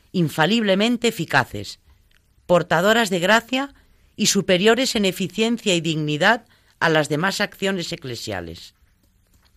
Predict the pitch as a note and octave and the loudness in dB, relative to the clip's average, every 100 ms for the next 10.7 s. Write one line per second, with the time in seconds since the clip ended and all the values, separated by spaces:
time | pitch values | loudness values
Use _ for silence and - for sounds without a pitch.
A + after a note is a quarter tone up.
0 | _ _ _ _ _ _ _ _ _ - | _ _ _ _ _ _ _ _ _ -6
1 | G3+ E3+ A#2 G#2 - _ - D#3+ F3 E3 | -2 -2 -4 -10 -10 _ -4 0 0 2
2 | F3 D#3 A3+ A#3+ A3 F3+ C#3 C#3 A#2 - | 0 2 0 0 0 -2 -2 -4 -6 -8
3 | F#2 - _ _ _ _ - E3 - D3+ | -12 -14 _ _ _ _ 0 0 0 -4
4 | - G#3 G3+ E3 F#3 G3 - - A2 - | 0 2 2 0 -2 -4 -4 -6 -8 -4
5 | D#3+ E3 F3+ D3+ C3 B2+ C#3 G#3+ C4+ - | -2 0 0 -2 -2 0 2 2 -2 -10
6 | _ _ _ _ - E3 E3 F3+ G#3+ - | _ _ _ _ -4 0 2 2 0 2
7 | C3+ - C#3+ C3+ - A3+ A#3 A#3+ F#3+ C3+ | 0 2 2 0 0 0 0 -4 -2 -2
8 | C#3 A#2+ A2 G#2+ A#2 G2+ C#2 _ _ _ | -2 -2 -2 -4 -6 -8 -10 _ _ _
9 | _ _ _ _ _ _ - - _ _ | _ _ _ _ _ _ -20 -20 _ _
10 | _ - - A3 - - G2+ | _ -4 0 2 0 -6 -6